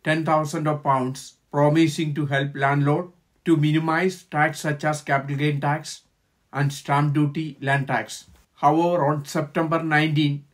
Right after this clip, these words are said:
two of these plans were labelled as tax avoidance scheme by H M R C, leading to a serious financial consequences for those who used them.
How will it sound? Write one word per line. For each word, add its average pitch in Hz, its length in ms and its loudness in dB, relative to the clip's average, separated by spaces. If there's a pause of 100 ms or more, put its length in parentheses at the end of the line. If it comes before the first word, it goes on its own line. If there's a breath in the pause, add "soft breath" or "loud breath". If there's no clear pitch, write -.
(400)
two 170 260 0
of 175 160 2
these 160 220 0
plans 160 400 2
were 151 300 0 (180)
labelled 156 500 2
as 151 300 2 (100)
tax 156 360 -2
avoidance 147 560 0
scheme 139 460 -2 (200)
by 151 160 2
H 151 320 2
M 151 160 0
R 147 160 4
C, 143 400 -8 (140)
leading 160 380 4
to 160 120 4
a 156 60 0
serious 160 480 -2
financial 156 640 0 (160)
consequences 143 920 -2 (500)
for 143 200 -2
those 147 320 0
who 151 200 0
used 147 500 -4
them. 127 360 0